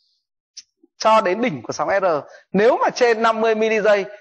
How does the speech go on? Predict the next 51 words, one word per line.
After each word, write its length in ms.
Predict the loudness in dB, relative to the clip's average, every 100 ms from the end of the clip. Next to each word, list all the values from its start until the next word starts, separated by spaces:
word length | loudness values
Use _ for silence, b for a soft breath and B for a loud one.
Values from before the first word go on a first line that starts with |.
| -8
thì 80 | -6
chẩn 260 | -2 -2 0
đoán 200 | -2 0
luôn 200 | -2 -2
là 120 | -4
nhịp 180 | -2 -4
nhanh 220 | -4 -4
thất, 160 | -6 -6
và 100 | -6
cái 120 | -2
này 140 | -2 -2
thì 120 | -4 -8 -4
nó 80 | -2
đã 100 | 0
đăng 140 | -2
ở 80 | -4 -6
trên 140 | -4
tạp 140 | -4 -4
chí 140 | -4 -4
Heart 200 | -4 -4
Rhythm 340 | -4 -2 -4 -6 B B -4
và 100 | -2
nó 200 | -2 -4
cũng 260 | -6 -6
có 100 | -4
một 160 | -4 -2
độ 140 | -2 -2
nhạy, 160 | -4
độ 160 | -2 -4
đặc 120 | -4
hiệu 140 | -6 -4
cũng 120 | -6 -4
tương 140 | -4
đối 140 | -2 -4
cao. 240 | -2 -2 -4 B B B
Cho 80 | -2
nên 180 | -2 0
tóm 200 | 0 2
lại 200 | 0 -2
như 80 |
thế 140 | -4 -4
chúng 140 | -4
ta 80 | -4
thấy 160 | -2 -2
là 60 |
chẩn 220 | -2 -4
đoán 200 | -2 -2
đâu 100 | -2
có 100 | -2
gì 60 |
là 80 | 0